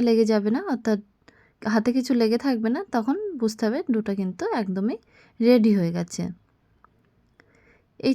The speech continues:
চালের গুঁড়া এবং ময়দাগুলো বেঁচে গেছে। এখন ডোটা থেকে মুগশলা পিঠাগুলো বানিয়ে নেব। পুরটা ঠান্ডা করে নিয়ে নিয়েছি। এবার দেখুন মুগশলা পিঠা বানাবার জন্য বেশ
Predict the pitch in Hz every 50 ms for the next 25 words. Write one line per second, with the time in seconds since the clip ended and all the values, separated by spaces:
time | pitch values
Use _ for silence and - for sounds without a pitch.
0 | 262 302 277 269 277 285 269 294 302 311 339 466 480 - 240 240 214 240 320 359
1 | 285 240 214 196 196 196 190 196 214 294 415 - 294 247 226 214 220 - 190 190
2 | 190 185 - - 330 453 - _ _ _ - - - - - - - - - -
3 | - - 254 254 - 330 370 453 453 381 294 247 226 254 247 - 254 233 226 -
4 | 381 - - - - - - _ _ - 254 269 269 - - 320 294 330 339 -
5 | 277 - 247 240 226 220 247 330 440 - 277 254 220 190 175 170 180 180 180 180
6 | 180 180 180 - _ _ _ _ _ _ _ _ _ _ _ _ _ _ _ _
7 | _ _ _ _ - - _ _ _ - 285 285 285 - - 277 330 480 - -
8 | _ _ _ - - 285 269 254 254 277 285 311 302 311 302 302 294 294 294 294
9 | 294 302 294 - - 359 427 554 - _ _ - - - _ _ - - _ -
10 | - _ - 240 254 294 277 233 254 254 247 359 392 415 339 254 220 - - 233
11 | 220 220 220 - 208 - 254 240 233 220 214 214 202 208 196 190 - 208 208 247
12 | 330 349 247 214 202